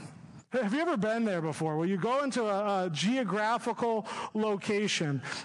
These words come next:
and it just feels oppressive? This was Pergamum.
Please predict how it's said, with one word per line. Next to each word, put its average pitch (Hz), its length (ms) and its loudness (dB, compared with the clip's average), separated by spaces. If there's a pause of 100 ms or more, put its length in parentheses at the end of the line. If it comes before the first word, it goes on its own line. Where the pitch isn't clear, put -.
and 214 100 2
it 220 80 0
just 277 400 0
feels 240 1040 0 (320)
oppressive? - 1080 -2 (840)
This 214 640 0
was 190 800 0 (320)
Pergamum. 156 580 0